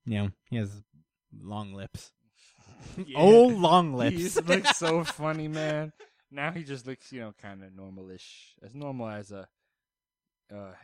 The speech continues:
Speaker 2: ancient god would look. He's the, he's one of those, right?
Speaker 1: Yeah.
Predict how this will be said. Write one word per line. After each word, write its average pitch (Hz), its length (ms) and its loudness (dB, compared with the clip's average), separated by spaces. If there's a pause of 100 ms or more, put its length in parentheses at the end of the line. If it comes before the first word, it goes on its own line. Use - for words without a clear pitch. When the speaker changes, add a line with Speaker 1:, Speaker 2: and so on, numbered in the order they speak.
Speaker 2:
ancient 104 600 -16
god 98 420 -14
would 92 120 -20 (100)
look. 98 220 -16 (720)
He's 311 180 -8
the, 127 140 -10
he's 175 260 -6
one 127 160 -6
of 113 60 -6
those, 120 280 -6
right? 160 180 -8
Speaker 1:
Yeah. 117 180 -6